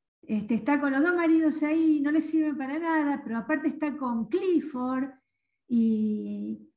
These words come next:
y, este, y, ella, y ellos le advierten que tenga cuidado, porque ella,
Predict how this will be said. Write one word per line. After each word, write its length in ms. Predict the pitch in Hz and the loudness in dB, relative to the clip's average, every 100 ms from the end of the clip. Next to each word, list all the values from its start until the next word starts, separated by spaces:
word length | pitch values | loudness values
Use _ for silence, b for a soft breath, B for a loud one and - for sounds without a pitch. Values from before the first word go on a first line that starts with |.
| _ | _
y, 160 | 220 220 | -2 0
este, 280 | 202 - 226 | 0 -2 4
y, 120 | 254 | 4
ella, 200 | 311 311 302 | 6 4 4
y 200 | 247 285 | 6 6
ellos 200 | 311 311 | 8 6
le 120 | 262 | 6
advierten 720 | 247 254 370 392 302 254 233 | 4 6 6 6 2 2 0
que 120 | 240 | -2
tenga 340 | - 277 277 254 | -2 0 0 0
cuidado, 680 | 247 294 339 330 277 233 | 2 2 4 4 2 0
porque 220 | 226 214 226 | -6 -8 -8
ella, 520 | - 233 220 208 | -6 -4 -2 -4